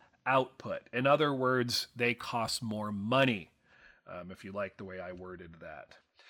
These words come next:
Uh, so when we look at the signs and symptoms of delirium, it says that we're supposed to be comparing, uh, with the baseline status. So there was a Q and A that said,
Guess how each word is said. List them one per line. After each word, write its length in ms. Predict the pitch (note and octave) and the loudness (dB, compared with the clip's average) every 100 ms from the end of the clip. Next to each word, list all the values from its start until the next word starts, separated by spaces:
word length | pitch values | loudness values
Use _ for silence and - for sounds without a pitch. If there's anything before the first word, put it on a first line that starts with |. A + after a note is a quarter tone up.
| - - - - | -20 -20 -12 -2
Uh, 460 | B2+ B2 A#2 A2+ A2 | 0 2 2 0 -4
so 260 | - E3 D3+ | -2 2 2
when 560 | C3+ F3 A3 B3 A3+ | 0 0 2 2 0
we 240 | A3 A3 G3 | -2 -2 -2
look 560 | F3+ D#3 D#3 D3+ C#3+ | -4 -2 2 2 2
at 200 | C#3+ C3+ | -4 -4
the 120 | C3 | -4
signs 600 | A#2+ - B2+ A#2+ C3+ C3+ C3 | -4 -4 -4 -4 -6 -6 -6
and 140 | B2 | -6
symptoms 560 | - C3 A#2+ B2+ A2+ A#2 | -6 -6 -6 -6 -6 -8
of 240 | G#2+ G#2 | -10 -10
delirium, 840 | A2+ G2+ F#2+ G#2 A#2 C3+ D3 D#3+ - - - - | -10 -10 -10 -8 -4 -2 -2 -2 -8 -18 -20 -6
it 220 | C3+ B2 | -4 0
says 540 | - - F#3+ G3 F3+ | 0 2 4 2 0
that 180 | D3+ A#2 | -4 -4
we're 240 | C3 C#3 C3 | -2 -2 -2
supposed 640 | - C#3 C3+ B2 A#2 - | -4 -6 -4 -4 -4 -6
to 320 | B2+ A2+ A2+ - B2+ | -6 -6 -6 -10 -8
be 140 | B2+ | -8
comparing, 920 | A#2+ A#2+ G#2+ - D#3+ E3 E3 D3+ D3 C3 - - - | -6 -10 -10 -12 -8 -6 -4 -4 -6 -10 -16 -20 -12
uh, 300 | G#2+ A2 G#2+ A2 A2 | -6 -4 -4 -6 -4
with 280 | A#2 A#2 | -4 -4
the 100 | A#2+ | -8
baseline 800 | A2 A2 G#2 G#2 - A#2 G#2 F#2+ | -8 -8 -8 -6 -8 -8 -10 -10
status. 580 | F#2+ - G2+ F2+ F2 C#2+ | -10 -10 -10 -12 -12 -10
So 180 | - B2+ | -6 -4
there 180 | B2 C#3+ | -2 -2
was 580 | C3+ C3 D3+ E3+ F#3+ F3+ | -2 0 4 6 6 4
a 140 | D#3+ | 0
Q 360 | C#3 - D#3 B2 | -2 -8 -6 -4
and 100 | A#2 | -2
A 240 | C3+ A#2+ | -2 -2
that 240 | A2+ A2+ - | -2 -6 -6
said, 520 | - D#3+ C3+ A2 | -2 0 0 0